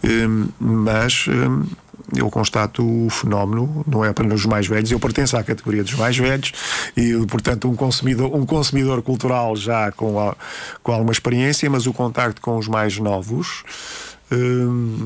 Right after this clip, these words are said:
dá-me ah, tal-, talvez, ah, a impressão, que não tenho os dados que o, que, que o ses tem, que esse apego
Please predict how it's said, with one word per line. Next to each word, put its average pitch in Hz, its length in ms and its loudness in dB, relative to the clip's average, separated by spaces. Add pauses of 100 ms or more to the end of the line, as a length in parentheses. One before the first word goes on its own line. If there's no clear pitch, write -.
(140)
dá-me 113 840 0 (1800)
ah, 175 340 0 (460)
tal-, 139 360 0
talvez, 135 540 0 (540)
ah, 123 400 0 (200)
a 139 60 0
impressão, 135 720 0 (1200)
que 117 100 -4
não 101 160 -4
tenho 104 400 0
os 104 140 -2
dados 107 320 0
que - 120 -4
o, 101 120 -2
que, 117 320 -6
que - 160 -8
o 117 40 -2
ses 120 260 0
tem, 120 320 0 (500)
que 139 640 2 (420)
esse - 380 -2
apego 135 680 0